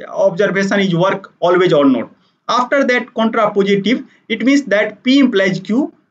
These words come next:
and negation of Q implies P. So let us see that contraposition, mm, position of this particular sentence,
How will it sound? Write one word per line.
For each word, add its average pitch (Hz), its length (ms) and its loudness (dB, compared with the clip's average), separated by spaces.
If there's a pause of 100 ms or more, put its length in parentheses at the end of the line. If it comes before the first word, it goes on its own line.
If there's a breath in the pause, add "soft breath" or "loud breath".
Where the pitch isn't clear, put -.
(160)
and 202 200 2
negation 226 380 0
of 202 220 0
Q 202 120 -4
implies 165 360 -2
P. 262 140 0
So 262 120 0
let 233 160 0
us 233 160 -2
see 262 160 2
that 190 400 -4
contraposition, 202 760 0
mm, 175 760 -10 (180)
position 208 360 0
of 262 180 0
this 196 160 0
particular 175 440 -4
sentence, 170 520 -2